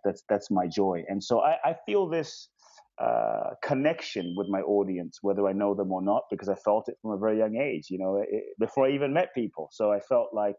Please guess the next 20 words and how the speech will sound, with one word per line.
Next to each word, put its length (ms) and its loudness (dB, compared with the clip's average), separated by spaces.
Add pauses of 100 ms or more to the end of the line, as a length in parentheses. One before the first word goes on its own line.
uh, 160 2 (960)
everyone 360 2
that 180 -4
comes 320 -2
to, 180 -2 (100)
to 60 -6
my 140 0
work, 340 -2
whoever 300 0
they 160 -2
are, 320 0
is, 240 -16
is, 300 -12
is 140 -6
destined, 560 -6 (420)
is 200 -12
really, 320 -4
is 140 -20
really 280 -8
destined. 400 -10